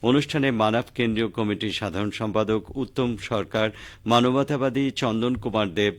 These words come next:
অ্যাডভোকেট সর্দার সালাউদ্দিন মিন্টু, জ্যেষ্ঠ সাংবাদিক ফরিদুল করিম উপস্থিত ছিলেন।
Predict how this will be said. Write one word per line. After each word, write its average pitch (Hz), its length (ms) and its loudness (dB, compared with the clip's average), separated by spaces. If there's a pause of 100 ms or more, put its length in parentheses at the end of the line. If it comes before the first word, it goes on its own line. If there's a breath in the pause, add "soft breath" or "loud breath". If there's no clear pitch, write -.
(220 loud breath)
অ্যাডভোকেট 113 580 0
সর্দার 110 460 0 (240)
সালাউদ্দিন 120 600 2
মিন্টু, 107 500 0 (340 loud breath)
জ্যেষ্ঠ 117 320 0
সাংবাদিক 110 640 -2
ফরিদুল 117 440 0
করিম 98 420 0 (280 loud breath)
উপস্থিত 107 640 0
ছিলেন। 78 580 -2